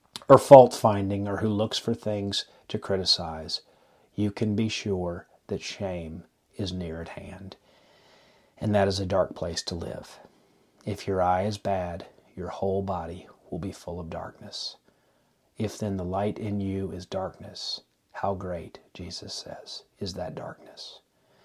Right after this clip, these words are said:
And there's a lot of darkness out there.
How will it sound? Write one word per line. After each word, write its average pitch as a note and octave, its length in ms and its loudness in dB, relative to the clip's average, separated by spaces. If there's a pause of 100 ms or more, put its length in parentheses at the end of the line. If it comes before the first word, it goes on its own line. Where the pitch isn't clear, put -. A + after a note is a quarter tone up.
(680)
And G#2 160 -2
there's G2 200 2
a G2 60 -2
lot F#2+ 360 2
of G2 100 -2
darkness F#2 520 -2
out - 220 -10
there. G#2+ 340 -12